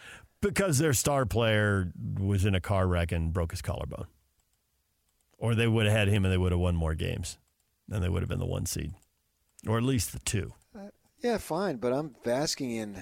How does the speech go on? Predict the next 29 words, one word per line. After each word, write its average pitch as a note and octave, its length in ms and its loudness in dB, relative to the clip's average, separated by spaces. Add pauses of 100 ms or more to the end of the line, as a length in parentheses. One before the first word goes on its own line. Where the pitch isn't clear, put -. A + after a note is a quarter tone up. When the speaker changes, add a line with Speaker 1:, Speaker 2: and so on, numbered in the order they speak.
(160)
Speaker 2:
we're, D3+ 260 -2
we're D#3+ 320 -2
just A#2+ 260 -6
really G2+ 320 -6
good. G2+ 460 -8 (480)
These D3 140 0
are D3 160 2
just, F3+ 480 2
Speaker 1:
<laughs> - 100 -2
Speaker 2:
they're D#3 160 2
the B2+ 180 -2
salad G#2+ 560 -2
days. G#2 400 -4 (380)
Speaker 1:
These G#2+ 200 2
are. G2+ 260 4
These G2+ 220 2
are G#2 40 2
the G2+ 80 2
good G2+ 160 2
old F#2+ 160 2
days F2+ 260 2
for A2+ 100 -6
Corner F2+ 280 -2
Canyon. E2+ 420 0 (760)
Speaker 2:
<laughs> - 680 -20
Speaker 1:
Won D3 220 2
the D#3 60 2
football F3+ 420 2
title. E3 720 2